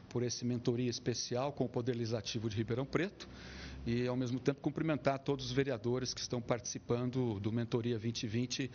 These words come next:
na noite desta segunda-feira, dia vinte e um de outubro. Ah, a minha pergunta é a seguinte,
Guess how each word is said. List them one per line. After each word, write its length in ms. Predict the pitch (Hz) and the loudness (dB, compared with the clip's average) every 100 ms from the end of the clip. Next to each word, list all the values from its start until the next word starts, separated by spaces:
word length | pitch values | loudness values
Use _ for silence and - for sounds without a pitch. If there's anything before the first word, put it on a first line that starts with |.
| - - - | -10 -14 -2
na 100 | 123 | 0
noite 420 | 123 127 123 - | 2 0 0 -2
desta 300 | 113 120 - | 0 0 0
segunda-feira, 640 | 117 123 123 117 - 127 123 | -2 0 0 0 0 0 0
dia 180 | 117 | 0
vinte 300 | 113 113 147 | 0 0 -2
e 80 | - | 0
um 60 | 123 | 2
de 80 | 139 | 0
outubro. 420 | 131 123 101 - - - - - - - | 2 2 0 -6 -16 -14 -14 -14 -10 -2
Ah, 460 | 131 135 135 131 | 0 2 0 -2
a 60 | 135 | 0
minha 160 | 165 175 | 2 4
pergunta 440 | 180 151 170 175 | 2 2 2 2
é 40 | |
a 20 | 170 | 0
seguinte, 640 | - 135 123 107 - | 0 0 0 0 -4